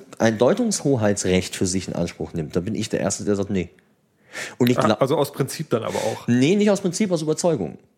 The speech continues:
Speaker 1: Also das ist natürlich so ein prinzipieller Grundduktus, der in mir drin ist. Wenn jemand zu laut brüllt und zu viel Anspruch für sich geltend macht, dann stelle ich mich schon gerne hin, aber nur dann, wenn ich auch wirklich der Überzeugung bin. Und ich glaube, auch der feministischen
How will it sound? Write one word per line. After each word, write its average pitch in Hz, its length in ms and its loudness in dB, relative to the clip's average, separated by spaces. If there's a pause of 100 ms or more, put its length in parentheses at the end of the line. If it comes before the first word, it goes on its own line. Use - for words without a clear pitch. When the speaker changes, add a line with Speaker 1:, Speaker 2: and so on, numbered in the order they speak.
(100)
Speaker 1:
Also 123 160 2
das 139 100 2
ist 170 120 -4
natürlich 175 320 0
so 165 80 0
ein 143 100 0
prinzipieller 156 640 0
Grundduktus, 185 1120 0
der 139 140 2
in 143 100 -2
mir 131 160 2
drin 113 240 0
ist. - 380 -6 (260)
Wenn 120 480 0
jemand 117 460 0
zu 175 220 0
laut 113 400 2 (120)
brüllt 101 760 2 (380)
und 104 240 0
zu 147 220 -2
viel 110 340 0 (120)
Anspruch 120 800 0
für - 200 -4
sich 147 160 -4
geltend 151 380 0
macht, 165 220 0 (500)
dann 117 140 2
stelle 131 220 2
ich 131 100 -2
mich 127 100 0
schon 139 220 0
gerne 120 240 2
hin, 135 340 0 (400)
aber 110 200 2
nur 113 140 2
dann, 107 240 2
wenn 131 120 2
ich 113 160 0
auch 101 80 -2
wirklich 113 240 0
der 92 100 0
Überzeugung 98 560 0
bin. 85 180 -2
Und 85 100 -2
ich 95 100 -6
glaube, 101 300 2
auch 95 120 -6
der 95 140 0
feministischen 110 1000 0